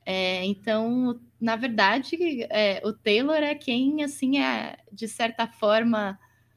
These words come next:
acho que a cola. Não vou falar que é a alma, mas com certeza ele é a cola, sabe? Ele é o que mantém o Paramore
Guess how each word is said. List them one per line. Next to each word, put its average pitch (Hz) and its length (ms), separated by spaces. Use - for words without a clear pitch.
acho 202 260
que - 120
a 214 60
cola. 185 540
Não 202 140
vou 226 100
falar 220 260
que - 140
é - 20
a 220 140
alma, 247 520
mas 233 200
com 254 100
certeza 247 400
ele 240 80
é 240 40
a 254 140
cola, 185 480
sabe? 202 280
Ele 208 100
é 208 80
o 208 60
que 247 140
mantém 226 460
o 226 60
Paramore 202 760